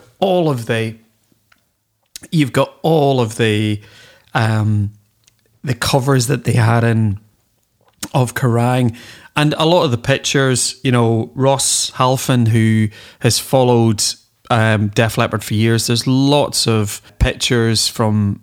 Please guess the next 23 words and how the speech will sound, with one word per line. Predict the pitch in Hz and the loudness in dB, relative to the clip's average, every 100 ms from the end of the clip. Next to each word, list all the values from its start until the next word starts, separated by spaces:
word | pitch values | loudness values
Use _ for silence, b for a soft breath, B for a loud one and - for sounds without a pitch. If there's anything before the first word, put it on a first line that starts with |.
| - | -10
from | - 104 110 | -4 -2 0
Ross, | 120 113 117 - - - B B B B B | 2 2 2 0 -2 -4 B B B B B
um, | - 110 107 101 | -4 -2 -2 -4
from, | - 120 107 104 - _ _ | -2 -2 0 -2 -6 _ _
you | 143 | -2
know, | 113 | 0
from | 104 - 110 | -2 0 2
Mick | 123 - | 2 0
Rock | 123 123 123 | 0 0 0
as | 123 - | -4 0
well | 113 110 | 0 0
too, | 107 127 123 117 107 - | 0 0 2 2 -2 -4
who | - 120 110 | 0 0 2
did, | 123 120 107 - - - | 2 0 0 -6 -8 -4
uh, | 113 110 | -2 -2
mem-, | 139 151 147 | 0 0 0
remember | 165 180 | 0 2
the | 127 | 0
covers | - 143 165 151 | 0 0 0 0
album | 156 151 151 | 0 0 -2
that | 147 135 | -2 -2
they | 123 | -2
did? | 117 104 98 | 0 0 -2